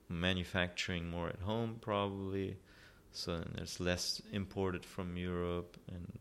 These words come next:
uh, that may also actually hit countries like Germany, uh, who are big exporters, who's a big exporter, also to the U S would be my guess, and they probably export a lot to the U S. So that's what's ahead, I think, for Europe,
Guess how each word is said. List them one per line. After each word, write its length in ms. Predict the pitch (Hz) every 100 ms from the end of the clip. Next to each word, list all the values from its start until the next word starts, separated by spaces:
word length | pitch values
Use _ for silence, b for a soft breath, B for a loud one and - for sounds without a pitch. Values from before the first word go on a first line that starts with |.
| -
uh, 260 | - - 87 87 - B B -
that 140 | 131
may 120 | 131
also 320 | 123 120 - 101
actually 260 | 101 101
hit 140 | 98 -
countries 400 | 92 85 82 85
like 140 | 80
Germany, 520 | 87 87 92 92 98 113 -
uh, 440 | - - - 90 92 90
who 60 |
are 140 | 85 90 95 - b b b b -
big 160 | 98 82
exporters, 800 | 82 - - 90 87 - - -
who's 120 | -
a 20 |
big 180 | 92 87
exporter, 540 | 90 - - - - 98 - - B B B B
also 260 | 120 127 101
to 140 | -
the 100 | 85
U 160 | 78 82
S 240 | - -
would 180 | 80 104
be 40 | 90
my 180 | 82 82
guess, 300 | 82 - -
and 100 | 87
they 60 | 92
probably 180 | - 92
export 300 | 82 - 90
a 40 | 82
lot 200 | 80 -
to 100 | -
the 60 |
U 120 | 85
S. 120 | 85 - - - - B B B B B B
So 1000 | - - - 139 139 135 131 127 127 120 -
that's 480 | 98 113 120 - -
what's 240 | 117 110 -
ahead, 320 | 98 120 127
I 100 | 101
think, 320 | - 95 87
for 180 | - 95
Europe, 600 | 87 95 110 95 -